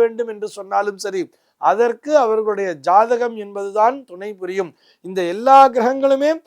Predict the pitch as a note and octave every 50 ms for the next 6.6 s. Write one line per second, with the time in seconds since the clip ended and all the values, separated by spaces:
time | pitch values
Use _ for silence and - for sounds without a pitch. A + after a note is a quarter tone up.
0 | _ _ _ _ - E3 F3 E3+ _ _ - C#4 C#4+ D4+ D4+ D4+ D4 C#4+ C4+ B3
1 | B3 B3 B3 A#3+ A3+ B3 A#3 A#3 A#3 - G#3+ G3 G3 G#3+ A3 A3 G#3 G#3+ G3 F#3+
2 | G3+ G3+ F#3+ - G#3 G#3 G3+ F3 D3 - _ _ _ _ - D3 D3 _ - G#3+
3 | A3 A#3 A#3 A#3 A#3 A3+ A#3 C#3 - A#3 C4 D4+ D#4+ D#4 _ _ _ - F#3+ G3+
4 | G3+ - A#3 A#3 A3 F3+ - E3+ F#3 A3+ C4 C#4 C#4 C4+ C4 C4 C4 B3+ A#3+ A#3+
5 | A3+ A3+ A3 G#3+ A3 A3+ G#3+ F#3+ E3 _ _ _ _ - F3 G#3 A3+ A#3+ B3+ A3+
6 | B3 G#3+ F3+ E3+ F#3+ G#3+ A#3+ B3+ C4 B3+ B3+